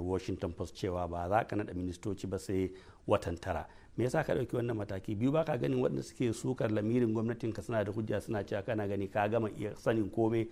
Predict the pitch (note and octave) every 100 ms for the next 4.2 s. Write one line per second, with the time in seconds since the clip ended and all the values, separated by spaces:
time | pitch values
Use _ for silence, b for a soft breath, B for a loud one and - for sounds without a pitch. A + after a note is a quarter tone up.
0 | B B B A2+ A#2 A2+ - A#2+ G#2 B2+
1 | A2 G#2 - G2+ G#2 F#2+ A#2 G#2 A#2+ G2
2 | G2+ F#2+ A2+ A2+ G2 F#2+ G2 F#2+ - F#2+
3 | F#2+ G2 F#2+ A2 A2 F#2+ - F#2+ G#2 F#2+
4 | F2